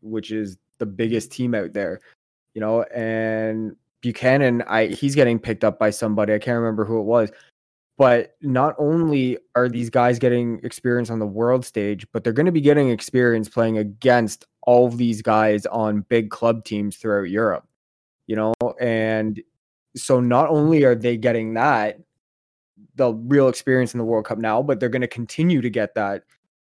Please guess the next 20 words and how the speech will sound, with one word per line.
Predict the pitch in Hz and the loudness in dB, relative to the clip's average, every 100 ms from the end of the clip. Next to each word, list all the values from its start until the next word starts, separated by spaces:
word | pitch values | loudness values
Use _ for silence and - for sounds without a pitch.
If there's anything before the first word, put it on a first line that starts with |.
| _ _ _ | _ _ _
after | 113 143 - 120 | -2 0 0 -2
the | |
fact | 107 110 104 - | -2 -4 -6 -6
leading | 127 131 127 123 | -2 0 0 -2
into | 127 127 - - 117 117 110 107 _ | -2 -4 -8 -6 -4 -4 -6 -10 _
twenty | - 113 113 | -8 -6 -6
twenty-six. | - 104 98 - 147 98 - _ _ _ _ _ _ _ | -8 -8 -8 -4 -4 -6 -14 _ _ _ _ _ _ _
In | 135 | -8
saying | 123 - 170 185 | -6 2 2 4
that, | 127 113 113 | 0 -2 -2
these | 123 110 | -6 0
guys, | 123 135 156 147 - _ - | 2 2 2 -2 -12 _ -6
I | 135 | 0
don't | 175 208 | 0 -2
think | - 165 139 | -2 -2 -2
the | - | -6
talent | 120 - - 147 147 120 - _ | -10 -10 -6 -2 0 -2 -8 _
is | 139 120 | -10 -6
necessarily | 127 123 123 107 123 120 113 107 | -2 -2 -2 -4 -2 0 0 -4
the | 107 101 | -8 -12